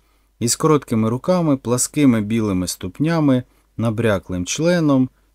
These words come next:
жовчним темпераментом та гнилим запахом з рота. Не дуже гарною людиною був цей Чінбар на нюх, і не варто було зберігати його довше, ніж оте цуценя.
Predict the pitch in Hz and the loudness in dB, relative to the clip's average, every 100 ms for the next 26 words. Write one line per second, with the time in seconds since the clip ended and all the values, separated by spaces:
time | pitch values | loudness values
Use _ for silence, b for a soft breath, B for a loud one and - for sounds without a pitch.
0 | - 113 147 - 101 98 113 120 165 202 | -6 0 2 0 -4 -2 -4 -2 0 2
1 | 180 151 143 131 127 120 113 90 87 98 | 2 0 0 0 0 0 0 -2 -4 -4
2 | 107 107 156 135 92 110 95 92 - 95 | -2 0 2 0 0 -4 -6 -10 -8 -8
3 | 90 104 90 71 - - _ _ _ _ | -6 -6 -6 -8 -14 -18 _ _ _ _
4 | 110 123 123 143 117 104 107 107 95 95 | -2 0 2 0 0 0 2 2 2 0
5 | 98 101 98 92 87 85 85 87 - 85 | -2 -2 -2 -2 -4 -6 -8 -8 -8 -10
6 | - 95 92 90 85 78 85 120 185 - | -8 -6 -4 -4 -6 -8 -6 -2 -2 -6
7 | - b b b _ 120 127 143 160 151 | -14 b b b _ 2 4 4 2 2
8 | 143 135 135 117 113 135 131 139 - 110 | 2 4 2 2 0 2 2 2 0 -2
9 | 107 101 117 113 - 101 101 98 95 101 | -4 -4 -2 -2 -2 -4 -2 -4 -6 -6
10 | 90 98 - 107 98 71 | -8 -10 -8 -4 -4 -6